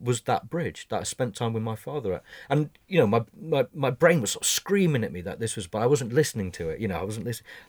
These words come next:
But I, I realised after, after, like, fifteen minutes or so, I realised why I, why I just couldn't seem to move away from there. I thought, "Yeah, this is that bridge." This,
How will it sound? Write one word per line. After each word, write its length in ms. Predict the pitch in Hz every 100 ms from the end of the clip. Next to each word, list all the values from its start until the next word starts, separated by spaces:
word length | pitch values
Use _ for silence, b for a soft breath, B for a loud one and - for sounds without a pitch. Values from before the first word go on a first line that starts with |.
| B
But 320 | 151 160 147 -
I, 40 |
I 40 |
realised 600 | 131 160 180 131 104 -
after, 420 | 120 113 - 120 -
after, 300 | 113 120 104
like, 180 | 98 - 104 98 92 _
fifteen 380 | - 175 - 143
minutes 180 | 135 -
or 40 |
so, 200 | - 98
I 80 | 95
realised 400 | 101 139 113 95
why 280 | 110 107 101
I, 40 | 98 b b b
why 160 | - 113
I 20 |
just 180 | 117 -
couldn't 180 | 151 123
seem 140 | 139
to 100 | 127
move 180 | 139 139
away 220 | 147 175 175
from 180 | 120 104
there. 180 | 90
I 40 | 104
thought, 200 | - -
"Yeah, 160 | 170 120 _ _ _ -
this 160 | 156
is 120 | 147 -
that 200 | - -
bridge." 360 | 175 123 - -
This, 200 | 120